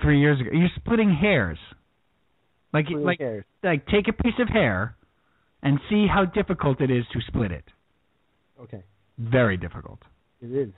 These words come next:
Speaker 1: Especially <laughs> after a couple of cocktails. Very difficult. You're s-, you're putting on airs is, uh, A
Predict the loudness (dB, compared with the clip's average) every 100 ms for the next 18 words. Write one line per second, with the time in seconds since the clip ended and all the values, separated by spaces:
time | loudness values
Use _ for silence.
0 | _ _ -4 0 2 2 2 0 -2 -2
1 | -4 -4 -4 -4 -6 -6 -8 -12 _ _
2 | -6 0 4 4 2 -2 -8 -12 -14 _
3 | _ _ _ _ _ _ _ _ _ _
4 | -2 0 0 -4 -20 _ -2 0 0 -2
5 | 0 2 2 2 0 -2 -2 0 2 0
6 | -4 -8 -14 -20 _ _ _ _ _ _
7 | _ _ _ _ -4 -2 -2 -4 -2 0
8 | 2 2 0 -2 -6 _ 0 2 2